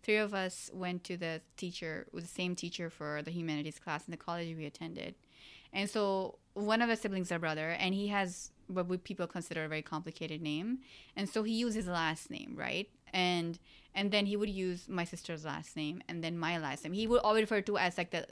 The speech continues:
like, as, like, you know, um, last name first, second, and third. So I was, like, the last name third. That was my name in class. And Samia is,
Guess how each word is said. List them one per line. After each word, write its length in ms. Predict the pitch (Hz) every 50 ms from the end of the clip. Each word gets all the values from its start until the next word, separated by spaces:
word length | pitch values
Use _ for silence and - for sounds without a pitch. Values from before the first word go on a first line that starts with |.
| - -
like, 220 | - 175 - - - -
as, 180 | - 185 180 170
like, 300 | 175 165 156 160 160 -
you 80 | 180 165
know, 280 | 160 156 156 156 165 - _ _ _ _ _ _ _ _ - - -
um, 280 | 202 190 185 180 175 -
last 340 | 202 202 196 190 190 190 -
name 240 | 202 185 180 180 160 -
first, 340 | - - - 208 196 -
second, 260 | - 196 180 - 175 165
and 160 | 156 165 -
third. 280 | 175 151 - - 170 - -
So 140 | - -
I 80 | 175 190
was, 180 | 196 202 202 185
like, 180 | 180 170 190
the 80 | 190 180
last 260 | 170 156 160 - -
name 120 | 165 147
third. 260 | 151 - 175 147 151 165
That 100 | 202 233
was 120 | 247 233
my 120 | 247 247
name 180 | 240 233 220 214
in 80 | 208 208
class. 480 | - 226 214 - - 190 - - - - - _ -
And 320 | 214 208 196 185 180 180 196
Samia 400 | - - 240 262 285 294 285 269
is, 200 | 247 233 - -